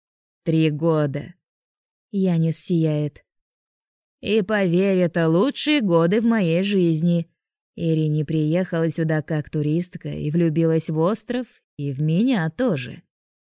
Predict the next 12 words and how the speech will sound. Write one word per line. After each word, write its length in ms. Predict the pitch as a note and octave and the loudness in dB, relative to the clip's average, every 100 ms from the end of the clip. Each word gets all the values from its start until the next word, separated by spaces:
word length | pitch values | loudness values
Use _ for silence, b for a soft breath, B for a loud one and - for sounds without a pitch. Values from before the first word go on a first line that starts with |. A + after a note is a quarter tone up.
| _ _ _ _ _ _ _ | _ _ _ _ _ _ _
Выходит, 600 | G3 F#3 - G3+ F#3+ F3+ | -4 -4 -2 -2 -2 -2
эта 220 | F3+ F3+ | -2 -2
русская 560 | F3 F3+ - - F3+ F3 | -2 -2 -4 -4 0 0
Ирина 380 | G3+ G3 E3 D#3+ | 0 0 0 0
знала 400 | D#3 E3 E3+ F#3+ | -2 0 0 0
мою 280 | F#3+ E3+ F#3 | 0 0 0
бабушку 600 | G#3 G3+ D#3+ D#3 - D#3 | -2 -2 -4 -6 -8 -6
Афину 500 | D3+ - E3 F#3 A3 | -6 -4 -2 0 -2
всего 480 | - - D#3 E3+ | -8 -8 -6 -4
год 360 | E3+ D#3+ F3 F3 | -6 -4 -4 -2
или 160 | G3+ G#3+ | -4 -2
два. 300 | G#3 G#3+ | -2 -4